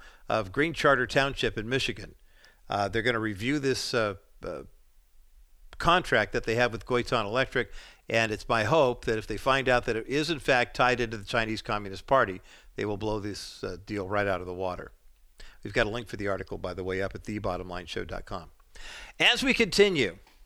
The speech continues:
Christmas is coming. I know that today is two days away from Thanksgiving, and a lot of people don't want to hear about Christmas just yet, but Christmas comes on December twenty-fifth every year. Part of your Christmas celebration is gonna be setting up a nativity scene. There's gonna be angels and shepherds and animals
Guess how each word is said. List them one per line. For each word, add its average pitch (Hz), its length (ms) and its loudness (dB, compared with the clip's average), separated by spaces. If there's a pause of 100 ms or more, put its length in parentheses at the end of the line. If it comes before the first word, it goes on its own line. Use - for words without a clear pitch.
(600)
Christmas 220 520 2
is 196 100 2
coming. 175 500 6
I 151 160 2
know 185 220 6
that 180 160 0
today 175 320 2
is 160 140 0
two 175 180 -4
days 175 240 2
away 151 220 2
from 131 180 -8
Thanksgiving, 147 720 2
and 123 80 -2
a 120 40 -2
lot 131 200 4
of 139 80 -2
people 127 240 -2
don't 123 160 -2
want 113 140 -2
to 110 60 -2
hear 135 140 4
about 127 220 4
Christmas 117 340 -6
just - 240 -8
yet, 127 180 2
but 113 100 -10
Christmas - 320 -6
comes 175 240 0
on 139 80 0
December 139 340 0
twenty-fifth 120 500 -4
every 98 240 -4
year. 82 180 -16 (1200)
Part 233 240 6
of 175 100 2
your 165 100 2
Christmas 165 360 0
celebration 139 600 4
is 123 120 -6
gonna 120 160 0
be 117 100 -2
setting 127 340 2
up 113 120 0
a 107 60 -2
nativity 165 520 0
scene. 151 500 0 (280)
There's 110 120 -8
gonna 101 180 -2
be 107 180 -2
angels 165 520 0
and 104 140 -6
shepherds 151 560 2
and 101 100 -6
animals 147 560 0